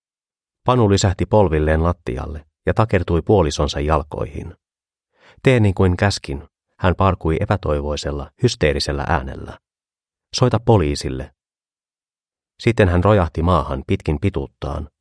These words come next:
ja purskahti lohduttomaan itkuun. Kaksi.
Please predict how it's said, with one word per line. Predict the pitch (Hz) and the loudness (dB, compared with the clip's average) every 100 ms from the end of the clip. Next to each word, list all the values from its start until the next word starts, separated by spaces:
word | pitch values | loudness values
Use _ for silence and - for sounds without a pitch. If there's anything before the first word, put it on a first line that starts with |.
| - | -8
ja | - | -2
purskahti | 120 101 - 73 - | 0 0 0 -6 -2
lohduttomaan | 92 95 82 - 76 73 69 | 0 0 -2 -4 -2 -2 -2
itkuun. | 80 - - - - - - _ _ _ _ _ _ _ _ _ _ _ _ _ _ _ _ _ _ _ _ _ _ _ _ _ _ _ _ _ _ _ _ _ _ _ _ _ _ _ | -6 -10 -14 -12 -12 -14 -16 _ _ _ _ _ _ _ _ _ _ _ _ _ _ _ _ _ _ _ _ _ _ _ _ _ _ _ _ _ _ _ _ _ _ _ _ _ _ _
Kaksi. | 107 - - - | -2 -2 -6 -8